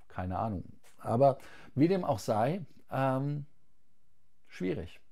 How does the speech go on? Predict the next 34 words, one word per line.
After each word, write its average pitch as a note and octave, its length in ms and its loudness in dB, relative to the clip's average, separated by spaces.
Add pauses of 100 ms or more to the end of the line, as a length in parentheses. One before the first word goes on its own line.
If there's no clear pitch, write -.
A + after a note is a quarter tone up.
(240)
Ich - 100 -10
bin G3 100 2
mal G#3+ 100 2
gespannt, D#3+ 300 2
was C3+ 120 0
ihr D#3 220 2
an C3+ 140 2
Gedanken B2+ 400 0
dazu A#2+ 260 -4
habt B2 300 -2 (320)
und A2 100 -2
was A2+ 160 2
ihr - 120 0
unten G#2 440 -2 (260)
kommentiert - 880 -6
und F#2 160 -10
was - 180 -8
ihr A#2+ 220 -4 (120)
schreibt. - 400 -14 (880)
Jetzt E3 520 6
nochmal C#3+ 340 8
eine B2 180 2
kleine A#2 440 4
Anmerkung, F3 640 4
warum B2+ 260 4
amerikanische A#2+ 520 2
Kreditkarten A2+ 640 2
nicht - 180 -2
nur G2+ 120 2
geil C3 300 8
sind, C#3 340 2 (360)
sondern G#2+ 340 2
auch - 160 -4
supergeil. D3 640 6